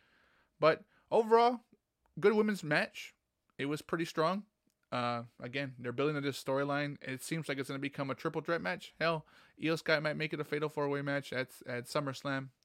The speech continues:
I don't know. Of course, it's always dealer's choice when you held the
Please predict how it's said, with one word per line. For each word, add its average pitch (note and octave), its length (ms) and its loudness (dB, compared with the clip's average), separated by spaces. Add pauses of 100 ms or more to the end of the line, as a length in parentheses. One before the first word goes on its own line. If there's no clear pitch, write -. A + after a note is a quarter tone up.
(280)
I C#3 80 4
don't C3 180 2
know. B2+ 280 -2 (240)
Of B2 160 -6
course, C3 260 4 (560)
it's C#3+ 160 -4
always D3 220 4
dealer's D3 340 2
choice E3+ 320 0
when C3+ 140 -4
you C3+ 120 -4
held C#3 220 0
the B2 300 -2